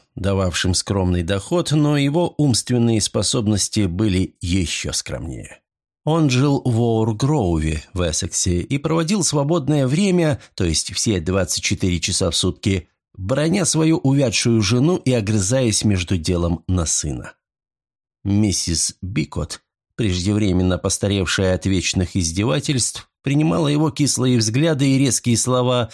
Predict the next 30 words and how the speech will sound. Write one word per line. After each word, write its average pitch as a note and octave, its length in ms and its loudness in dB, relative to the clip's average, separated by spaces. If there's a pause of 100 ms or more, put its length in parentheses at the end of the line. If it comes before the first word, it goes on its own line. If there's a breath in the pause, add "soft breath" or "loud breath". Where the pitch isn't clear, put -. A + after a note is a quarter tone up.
(120 loud breath)
как C3+ 220 -2
нечто A#2+ 440 2
неспосланное G#2+ 800 2
провидением A#2 760 2
и C3 160 2
неизбежное. A#2 880 0 (360)
Но D3+ 380 0
Пол, G#3 440 2
юноша D3 580 2
пылкий, C#3 480 2
ненавидел B2+ 880 2
бесполезные F2+ 800 0
придирки. G2+ 640 -4 (560)
Он G2+ 160 2
обладал A2+ 480 0
более A2 320 2
острым A2 560 0
умом, B2 400 2
чем - 180 0
его F2+ 260 2
родитель, G2 560 0 (200 loud breath)
и C3 80 0
отец D3 480 -2
семейства, E3 640 0
естественно, D#3+ 840 0
возражал C#3 680 0
против A2 400 0
всей A#2+ 260 2
несправедливости F#2+ 1000 0
природы. D#2+ 580 -6